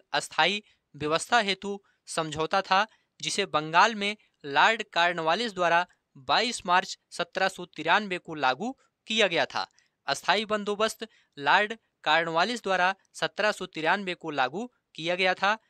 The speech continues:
अस्थाई बंदोबस्त सबसे पहले बंगाल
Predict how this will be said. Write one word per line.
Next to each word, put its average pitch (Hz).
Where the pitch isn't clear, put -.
अस्थाई 202
बंदोबस्त 214
सबसे 190
पहले 185
बंगाल 156